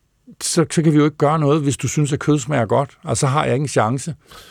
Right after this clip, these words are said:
Hvis ikke jeg kan appellere til, at der er noget, du har lyst til, men du kan forstå, at det at opfylde den lyst, det vil faktisk være forkert, så derfor skal du gøre noget andet, også selvom det giver dig en mindre æstetisk oplevelse. Det vil jeg faktisk mene, vi som væsener skal være i stand til.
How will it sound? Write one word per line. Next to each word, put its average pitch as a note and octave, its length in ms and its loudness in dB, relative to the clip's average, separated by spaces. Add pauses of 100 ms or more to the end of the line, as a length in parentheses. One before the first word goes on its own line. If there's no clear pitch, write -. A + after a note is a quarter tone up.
(200)
Hvis B2 160 0
ikke E3 140 4
jeg F#3 80 0
kan D#3+ 100 0
appellere B2+ 500 0
til, D3 320 0
at C3+ 100 -2 (120)
der B2 80 4
er A2+ 80 2
noget, C3 240 2
du E3 80 -4
har B2 100 0
lyst B2 360 0
til, C3 300 0
men C3 180 -2
du A#2 100 0
kan G#2+ 140 0
forstå, D3+ 380 0
at A#2+ 180 -6
det B2+ 100 2
at C3 140 0
opfylde - 500 -4
den B2+ 100 -4
lyst, A#2 300 0
det B2 100 -2
vil B2 80 -4
faktisk B2+ 300 -2
være A#2 140 2
forkert, A#2+ 440 -4 (640)
så - 120 -2
derfor C3+ 220 2
skal B2 160 0
du A2+ 60 -2
gøre A2+ 240 2
noget A#2 180 0
andet, A2 240 0
også A2+ 200 0
selvom B2 260 0
det G2+ 120 -6
giver B2+ 200 -2
dig A2+ 120 2
en G2+ 80 0
mindre A2 360 0
æstetisk A#2+ 520 -6
oplevelse. A2 460 0
Det C3+ 100 0
vil D#3+ 60 2
jeg C#3+ 80 0
faktisk B2 220 -2
mene, B2 280 2
vi C3 80 -2
som G#2 260 -2
væsener C3+ 360 -2
skal A2 260 -4
være F#2+ 160 0
i E2 40 -6
stand C#3+ 320 -4
til. A#2 220 -4